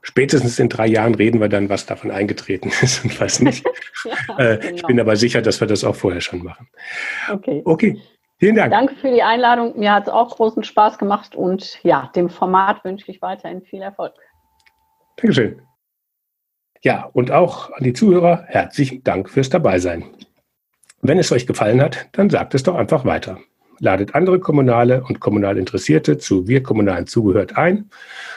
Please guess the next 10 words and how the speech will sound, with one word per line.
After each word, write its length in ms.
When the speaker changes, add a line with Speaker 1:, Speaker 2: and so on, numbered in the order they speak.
Speaker 1:
und 100
teilt 300
den 80
Link 320
zur 140
Podcast-Reihe 800
auch 200
über 160
eure 220
Social-Media-Kanäle. 1000